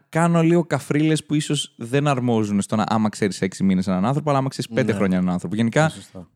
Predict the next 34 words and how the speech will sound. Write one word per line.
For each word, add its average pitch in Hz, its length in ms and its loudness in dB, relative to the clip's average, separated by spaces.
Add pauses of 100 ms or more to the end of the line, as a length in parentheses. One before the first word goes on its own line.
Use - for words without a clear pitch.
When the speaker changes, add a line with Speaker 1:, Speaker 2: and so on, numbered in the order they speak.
(720)
Speaker 1:
ε, 104 320 4
συμπεριφέρομαι 131 600 4
σε 139 100 0
ανθρώπους, 131 540 0
λες 131 160 0
και - 80 -4
τους - 100 -4
ξέρω 139 160 0
παραπάνω 135 400 0
από 131 140 -4
ό,τι 127 140 -2
τους 117 140 -12
ξέρω 120 240 0
πραγματικά. 104 380 0
Speaker 2:
Οκ, 87 60 -2
ναι. 90 320 -10 (560)
Speaker 1:
Νιώθω 135 340 4
πιο 139 200 4
άνετο 139 240 2
πολύ 127 200 2
πιο 123 160 0
γρήγορα. 98 400 2 (140)
Speaker 2:
Μμμ. 101 60 -20 (120)
Speaker 1:
Ενώ 117 260 4
στην 135 220 4
αρχή 120 300 2
είμαι 131 180 4
τελείως 117 360 2
κλειστός, 131 480 0
άπαξ 156 320 -2
και 143 100 -6
περάσω 117 440 2
αυτό - 160 -4
το 110 100 0